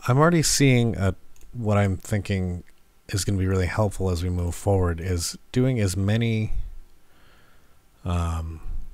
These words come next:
doubles as possible as we're doing these. So if I can include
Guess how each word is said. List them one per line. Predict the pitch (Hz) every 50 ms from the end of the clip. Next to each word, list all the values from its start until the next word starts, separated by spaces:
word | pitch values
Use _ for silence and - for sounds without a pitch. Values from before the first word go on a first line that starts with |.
| - - - - - 123 107
doubles | - 151 156 143 98 80 76 76 - - - -
as | - 101 90 82 -
possible | - - - 82 80 - - 90 80 76 71 58 92 - - - - - - - - - - - - - -
as | 98 95 85 90
we're | 95
doing | 90 85 95 92 90 82
these. | 80 78 80 82
So | - - - 101 95 98
if | 107 110 - -
I | 123 143
can | - 156 120
include | 104 95 90 - - - 117 110 98 90 87 87 95 92